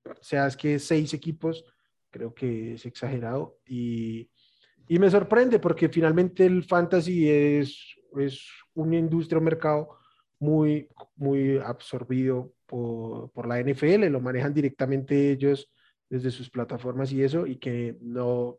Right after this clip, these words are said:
tengan maneras de mediar esto, eh, sí sorprende un poco.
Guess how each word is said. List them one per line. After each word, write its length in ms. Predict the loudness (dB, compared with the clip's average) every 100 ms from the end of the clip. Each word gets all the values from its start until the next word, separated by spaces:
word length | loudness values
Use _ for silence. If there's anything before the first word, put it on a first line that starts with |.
| -8
tengan 500 | -4 -2 -2 -4 -10 -6
maneras 380 | -2 -2 -4 -4
de 80 |
mediar 400 | -2 0 -2 0
esto, 380 | -2 -2 -8 -10 _ _ _
eh, 260 | -16 -16 -12
sí 180 | -14
sorprende 420 | -8 -8 -6 -6 -6
un 60 |
poco. 300 | -8 -12 -16